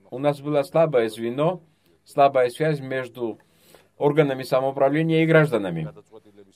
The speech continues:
Но теперь были ожидания этого. Да, были ожидания. Относительно реформы были большие ожидания. И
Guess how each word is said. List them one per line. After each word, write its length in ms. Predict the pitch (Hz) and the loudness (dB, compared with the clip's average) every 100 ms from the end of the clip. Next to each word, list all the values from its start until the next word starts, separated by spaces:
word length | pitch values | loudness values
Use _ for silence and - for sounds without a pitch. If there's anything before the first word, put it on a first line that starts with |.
| _ 101 101 98 101 101 101 _ 117 | _ _ _ _ -20 -20 -20 _ _
Но 340 | 107 113 104 - _ _ _ - - | -2 2 2 0 _ _ _ -18 -12
теперь 280 | 143 165 156 | -2 0 2
были 240 | 160 180 | 0 2
ожидания 680 | 143 127 131 131 131 131 127 110 - 156 143 139 _ _ _ _ - | 2 2 0 0 2 -2 -2 -8 -20 -20 -20 _ _ _ _ _ -4
этого. 480 | 143 147 92 80 78 _ _ _ _ - | -2 0 0 0 -4 _ _ _ _ -12
Да, 300 | 113 139 107 | 2 4 4
были 280 | 131 165 | 0 0
ожидания. 680 | 131 120 127 123 101 85 78 78 _ _ - 127 147 165 120 - _ _ _ - | 0 0 0 0 0 -2 -8 -14 _ _ -20 _ -20 -20 -20 -20 _ _ _ -6
Относительно 880 | 107 123 127 151 147 131 120 104 - - - | -6 -4 -6 -6 -8 -4 -2 -2 -4 -20 -12
реформы 760 | 117 123 151 156 143 117 104 95 | -10 -4 0 0 0 -2 -4 -6
были 260 | 110 143 | -8 -6
большие 440 | 123 131 - 170 123 | 0 0 0 -2 -2
ожидания. 640 | 107 107 101 98 120 147 151 _ 165 _ 156 _ 151 131 120 _ _ 120 117 127 139 143 135 135 139 135 131 135 123 127 127 _ _ 135 135 | -2 -2 0 0 -4 -8 -16 _ _ _ _ _ -20 _ _ _ _ _ _ _ _ _ _ _ _ _ _ _ _ _ _ _ _ _ -6
И 300 | 120 156 | -2 -2